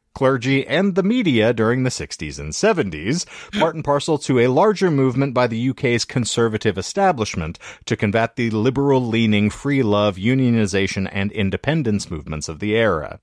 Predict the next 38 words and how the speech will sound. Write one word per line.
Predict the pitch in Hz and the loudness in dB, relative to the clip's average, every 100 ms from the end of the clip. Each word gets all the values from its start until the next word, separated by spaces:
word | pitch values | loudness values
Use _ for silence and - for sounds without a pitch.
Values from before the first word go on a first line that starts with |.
| _ - - - - - - | _ -20 -20 -20 -20 -14 -4
There | 85 | 0
were | 85 | 0
an | 85 | 0
awful | 127 175 185 | 0 0 0
lot | 180 | 0
of | 165 | 0
people | 190 175 165 | -2 0 2
who | 135 | 4
were | 120 110 101 | 4 4 4
not | 104 117 139 180 147 | 2 4 4 2 0
necessarily | 156 - - 156 135 120 | -4 -2 0 2 2 0
thrilled | - 123 110 | 0 0 2
with | 107 90 | 0 0
the | |
monarchy | 107 131 143 127 - 131 127 107 | 2 2 2 0 0 0 0 0
and | 101 101 | 0 0
certainly | 131 101 110 110 | 0 0 2 2
were | 101 95 90 87 95 | 2 2 2 0 0
angling | 123 117 107 101 | 0 2 2 0
to | 104 | 0
get | 104 - | -2 0
better | 117 104 90 | 0 0 2
jobs, | 107 104 98 87 - _ | 2 4 2 -2 -12 _
hours, | 80 104 101 92 80 | -4 0 0 0 -2
and | 98 90 85 76 - - - | -4 -2 -2 -6 -12 -20 -8
pay. | 143 143 90 73 95 - - - - - - | 0 0 0 -2 -6 -8 -12 -16 -14 -16 -12
And, | 92 90 87 82 | -6 -4 -2 0
uh, | 95 95 | 0 0
so | - 123 107 107 104 | 0 2 2 2 -2
this | 113 127 120 - 117 | -4 -2 0 -2 -4
was | 120 117 104 | 0 0 2
a, | 113 107 | 2 0
a | 107 | -2
quick | - 165 - | 0 -2 0
way | 127 127 120 | 2 4 2
to | 120 | -2
kind | 110 113 | -4 -4
of | 104 90 | -4 -10